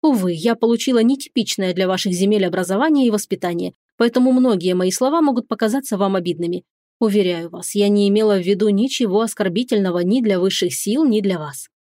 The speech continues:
И наклонить голову, а смотреть не на него, а в шею Огоньку. "Но я хотела бы сохранить возможность задавать вам вопросы. Мне и в самом деле многое непонятно,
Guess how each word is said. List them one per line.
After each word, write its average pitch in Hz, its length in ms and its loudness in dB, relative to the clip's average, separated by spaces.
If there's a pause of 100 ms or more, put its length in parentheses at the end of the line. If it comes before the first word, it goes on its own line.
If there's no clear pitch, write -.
(260)
И 262 140 2
наклонить 233 500 2
голову, 170 440 -2
а 170 60 -8
смотреть 208 420 0
не 196 80 0
на 190 100 2
него, 254 300 2
а 214 40 2
в - 60 -8
шею 247 260 2
Огоньку. 202 480 -2 (680)
"Но 247 240 4
я 233 160 2
хотела 233 360 0
бы 208 120 0
сохранить 214 520 -2
возможность 226 600 -2
задавать 190 420 -2
вам 190 200 0
вопросы. 180 520 -8 (320)
Мне 294 160 4
и 294 40 2
в 262 40 -6
самом 302 300 2
деле 196 200 2
многое 233 380 2
непонятно, 175 640 -2